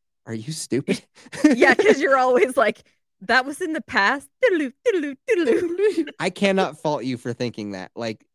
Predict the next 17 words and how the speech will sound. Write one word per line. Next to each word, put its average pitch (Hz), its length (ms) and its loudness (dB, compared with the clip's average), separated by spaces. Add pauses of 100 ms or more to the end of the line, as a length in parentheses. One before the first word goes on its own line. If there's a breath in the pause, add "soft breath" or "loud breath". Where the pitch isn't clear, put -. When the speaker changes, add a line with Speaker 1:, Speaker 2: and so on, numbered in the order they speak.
(540)
Speaker 1:
that 143 220 -4
would 151 180 0
make 135 240 0
sense 120 280 -4
that 107 160 -10
that 101 160 -8
was 95 120 -10
him. 95 180 -10
But 113 140 -10
nah, 165 200 -2 (380)
this 139 160 -2
was 170 140 0
just - 360 -4
some 156 200 -2
other 156 220 0
new 160 200 0
kid. 156 280 -2